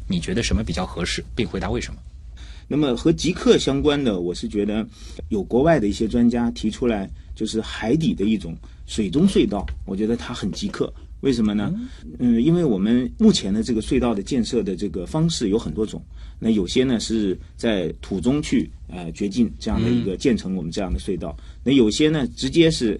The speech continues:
Speaker 2: 呃，用这样的巨大的这个管涵，呃，沉到海底或者是河底来形成这种，呃，地下通道。
Speaker 1: 嗯哼。
Speaker 2: 那么国外的这些专家呢，他提出来把这个悬浮的这个钢管或者是特种材料的管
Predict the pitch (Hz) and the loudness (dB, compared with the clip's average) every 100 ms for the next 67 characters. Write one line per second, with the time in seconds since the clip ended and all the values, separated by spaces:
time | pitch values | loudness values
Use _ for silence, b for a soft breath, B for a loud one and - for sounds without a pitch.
0 | - - 107 92 80 120 117 123 110 101 | -6 -8 -6 -4 -2 4 4 4 0 -2
1 | 95 139 120 113 95 92 92 98 98 80 | -2 -2 -2 -2 -4 -4 -6 -4 -4 -6
2 | - 87 110 b b b - 107 90 104 | -6 -6 -6 b b b -10 -8 -4 0
3 | 131 165 - 107 - 87 - - 110 - | 4 4 4 0 -2 -6 -10 -4 -4 -4
4 | 110 - 101 151 92 - - 95 104 117 | -8 -4 0 0 0 -10 -10 -8 -6 -4
5 | 120 98 107 101 82 78 B B B - | -4 -2 -2 -2 -4 -8 B B B -10
6 | 95 80 - 107 98 - 92 87 78 90 | -8 -8 -6 -6 -6 -8 -8 -8 -8 -8
7 | 92 B - 135 151 - 160 208 170 156 | -10 B -4 0 0 2 4 4 2 0
8 | 156 156 156 147 143 143 117 147 - - | 0 0 0 -2 -2 -2 -4 -6 -4 -4
9 | - 143 117 - B B - 104 98 139 | -2 -2 -2 -4 B B -4 -2 0 0
10 | 117 110 95 85 - - 117 156 - 135 | 2 2 2 -2 -6 -2 2 2 2 2
11 | 147 113 120 101 92 73 - 170 190 127 | 2 4 2 2 0 -4 -4 4 4 4
12 | 82 - - 147 110 104 120 - 156 87 | 0 -6 -2 0 0 -2 0 4 4 2
13 | - 113 135 98 85 101 | -2 0 0 -2 -2 -2